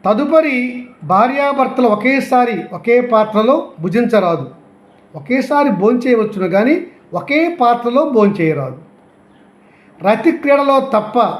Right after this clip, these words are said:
పురుషుడు తన భార్యను బట్టలు లేకుండా ఎప్పుడూ చూడరాదు. భార్య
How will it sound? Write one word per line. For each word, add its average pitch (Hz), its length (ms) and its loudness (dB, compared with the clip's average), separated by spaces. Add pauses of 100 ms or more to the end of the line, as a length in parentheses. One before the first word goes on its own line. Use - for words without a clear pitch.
(440)
పురుషుడు 262 420 2 (280)
తన 190 120 0
భార్యను 208 540 2 (1300)
బట్టలు 208 420 0
లేకుండా 240 460 2
ఎప్పుడూ 202 360 -2 (440)
చూడరాదు. 196 460 2 (1500)
భార్య 254 460 2